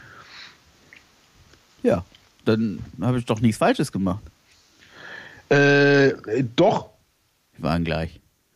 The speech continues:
Speaker 2: Weil, weil Mettwurst dazu gegessen, nicht mit den Kassler.
Speaker 1: Ja.
Speaker 2: Grünkohl und, und Mettwurst ist wie,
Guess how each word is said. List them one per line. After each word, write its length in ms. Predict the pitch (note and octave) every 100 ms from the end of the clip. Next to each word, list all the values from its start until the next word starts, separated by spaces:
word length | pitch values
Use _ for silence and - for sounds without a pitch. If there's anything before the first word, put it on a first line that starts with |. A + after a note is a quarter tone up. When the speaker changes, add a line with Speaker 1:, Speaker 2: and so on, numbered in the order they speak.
| _ _ _ _ _ _
Speaker 2:
Weil, 360 | C3+ C3+ C3+ B2
weil 240 | C3 C3+
Mettwurst 560 | C3 E3+ E3+ F3 F3 -
dazu 300 | D#3 - G3+
gegessen, 580 | E3 B2 B2 - G#2 A#2
nicht 320 | F3 - - _ _ _ _ _
mit 80 | C3+
den 100 | D#3
Kassler. 460 | F3 E3+ - G2+ -
Speaker 1:
Ja. 560 | G2+ E2+ D2 D#2 D#2 D2+ - - - - - -
Speaker 2:
Grünkohl 580 | E3+ B3 G#3 A3 A#3 A#3
und, 360 | - G3 F3
und 180 | - F3+
Mettwurst 600 | F#3+ A3 - G3+ A3 -
ist 320 | - G3+ - F3+
wie, 320 | G3 G3+